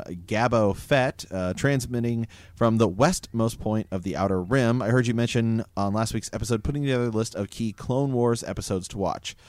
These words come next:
Uh, lucky for you, I just did that for, for a few friends, uh, who watch the show but don't have time to commit to the entirety of it.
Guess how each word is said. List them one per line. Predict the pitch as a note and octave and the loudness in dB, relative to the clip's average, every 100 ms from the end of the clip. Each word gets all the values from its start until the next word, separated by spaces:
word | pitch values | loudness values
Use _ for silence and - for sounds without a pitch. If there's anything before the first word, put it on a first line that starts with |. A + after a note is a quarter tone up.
| - - - _ - | -20 -20 -20 _ -2
Uh, | F#2+ F#2 | 2 4
lucky | A#2 C3+ | 2 2
for | B2+ C3 | 0 2
you, | B2+ D#3+ | 4 6
I | A2+ A2+ | 6 4
just | A2+ G2 F#2+ | 2 0 0
did | A#2 | 0
that | A2+ B2+ A2 | 4 2 2
for, | G#2+ G#2+ | -2 -2
for | G#2 A2+ | 2 2
a | |
few | G2+ A#2+ | 2 0
friends, | - F3 D3 C3+ C#3+ - | 2 4 6 4 0 2
uh, | G#2+ G#2+ | 4 4
who | A#2 | 4
watch | A2 A2+ | 2 2
the | - | 0
show | - A2+ | 2 2
but | G#2 | 4
don't | G2+ G#2 | 2 0
have | G#2 | -2
time | A2 G2 F#2+ | -2 0 0
to | F#2+ | -4
commit | - F#2+ - | -4 -8 -8
to | - | -8
the | F2 | -6
entirety | F2 - A#2+ A2+ F2+ - | -6 -2 0 2 0 -6
of | C#2+ | -8
it. | A1+ | -10